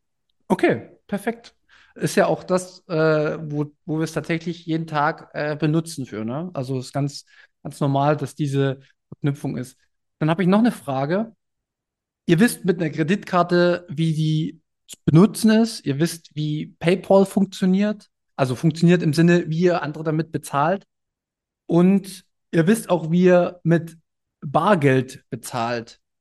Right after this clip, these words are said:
Könnt ihr mir jetzt grad eben sagen, wie das im Hintergrund funktioniert? Also wie <laughs> funktioniert eine Visa-Bezahlung? Wie funktioniert oder wie macht das PayPal? Wie macht das die Firma PayPal, dass die in Sekundenschnelle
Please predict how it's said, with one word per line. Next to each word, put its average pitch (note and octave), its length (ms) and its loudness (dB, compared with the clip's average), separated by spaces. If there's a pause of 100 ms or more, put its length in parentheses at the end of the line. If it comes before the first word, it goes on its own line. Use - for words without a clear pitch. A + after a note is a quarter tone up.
(360)
Könnt G3 240 4
ihr A3+ 120 4
mir G3 160 8
jetzt F3+ 340 2
grad D3+ 320 -6
eben E3+ 200 4
sagen, E3 680 -4 (560)
wie C#3+ 180 -2
das A3 180 2
im E3+ 100 6
Hintergrund G#3+ 420 4
funktioniert? A3 680 0
Also C#3+ 440 0
wie F#3 440 6 (340)
<laughs> - 320 -20
funktioniert F3+ 1000 4 (340)
eine D3+ 380 4
Visa-Bezahlung? G#3+ 1300 0
Wie G3 160 0
funktioniert E3+ 640 -4
oder C#3 220 -4
wie A3+ 120 6
macht G3+ 340 2
das E3 180 0
PayPal? C3+ 580 0
Wie G#3 140 4
macht A#3+ 280 2
das F#3+ 140 0
die E3 100 -2
Firma F3 320 4
PayPal, F#3+ 500 -4
dass D#3+ 180 -6
die - 120 -14
in E3+ 200 2
Sekundenschnelle F#3 1080 2